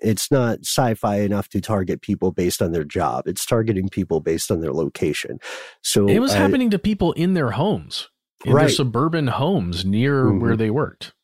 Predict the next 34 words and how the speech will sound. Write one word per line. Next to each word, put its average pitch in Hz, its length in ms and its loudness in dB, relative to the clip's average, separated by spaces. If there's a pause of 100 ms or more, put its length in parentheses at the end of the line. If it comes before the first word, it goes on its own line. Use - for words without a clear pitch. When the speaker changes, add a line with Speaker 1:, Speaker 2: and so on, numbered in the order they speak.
(140)
Speaker 2:
Like, - 300 -4
Speaker 1:
Exactly. 123 480 2
Speaker 2:
oof. 78 160 -6
Speaker 1:
Yeah. 123 240 2 (320)
So 143 340 2
there 143 320 2
is 160 400 4
more 131 300 4
to 127 120 -4
the 113 140 2
story, 101 540 2
and 123 180 4
there 127 300 2
definitely 135 800 2
is 82 340 -4 (640)
I 151 100 6
would 147 160 4
say 139 160 2
in 113 100 2
all 151 280 2
three 139 220 0
stories 120 320 2
we 107 120 0
explored 110 440 0
today, 104 360 2 (300)
there's 104 160 2
definitely 123 360 2
stuff - 460 0
they 139 100 4
don't 135 280 0
want 135 320 0
you 117 80 -4
to 98 100 -2
know 127 380 2